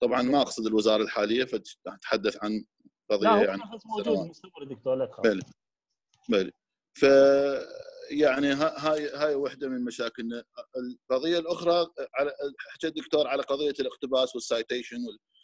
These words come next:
Speaker 1: والكذا. عندنا مشكلة أنه ما أعرف يسموها عقدة الخواجة، ما أعرف شو يسموها.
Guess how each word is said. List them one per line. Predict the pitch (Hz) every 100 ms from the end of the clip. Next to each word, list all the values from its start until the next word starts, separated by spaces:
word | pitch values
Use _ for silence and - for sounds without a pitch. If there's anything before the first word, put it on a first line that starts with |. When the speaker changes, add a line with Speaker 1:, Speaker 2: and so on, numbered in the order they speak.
| - - -
Speaker 1:
والكذا. | 113 131 123 120 117 _ _ _ _ -
عندنا | 127 139 151 147
مشكلة | 156 156 - 147 117 - -
أنه | 127 127 123 123 123 120
ما | 139
أعرف | 143 131 - - -
يسموها | 135 127 127 123
عقدة | 117 120 117 117
الخواجة، | 110 113 123 135 120 127 120
ما | 117
أعرف | 110 107
شو | -
يسموها. | 113 113 117 127 123 123